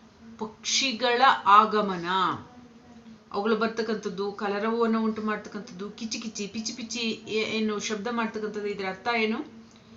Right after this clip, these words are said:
ನಿಮ್ಮ ಹಿಂದೆ ಒಂದು ಪಿತೂರಿ ನಡೀತಾ ಇದೆ, ಅಥವಾ ಒಂದು ಹಾನಿ ಆಗ್ತಕ್ಕಂಥ ಸಾಧ್ಯತೆ ಇದೆ. ಈ ರೀತಿಯಾಗಿ ಗುಂಪುಗಳು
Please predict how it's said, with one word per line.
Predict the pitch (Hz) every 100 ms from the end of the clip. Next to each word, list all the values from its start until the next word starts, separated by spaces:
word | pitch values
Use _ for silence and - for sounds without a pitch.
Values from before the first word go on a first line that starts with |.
| - -
ನಿಮ್ಮ | 247 294
ಹಿಂದೆ | 220 247 277 330
ಒಂದು | 285 -
ಪಿತೂರಿ | - 214 247 262 302
ನಡೀತಾ | 285 240 226 233 208
ಇದೆ, | 170 151 160 - - - - - - - -
ಅಥವಾ | 214 262
ಒಂದು | 247 226 277 427 - -
ಹಾನಿ | 180 180 240 320 330 - -
ಆಗ್ತಕ್ಕಂಥ | 226 240 240 233
ಸಾಧ್ಯತೆ | 233 233 214 214 214
ಇದೆ. | 196 156 160 220 - - - -
ಈ | 285
ರೀತಿಯಾಗಿ | 320 311 247 202 214 226
ಗುಂಪುಗಳು | 185 262 320 330 226 214 196 226 -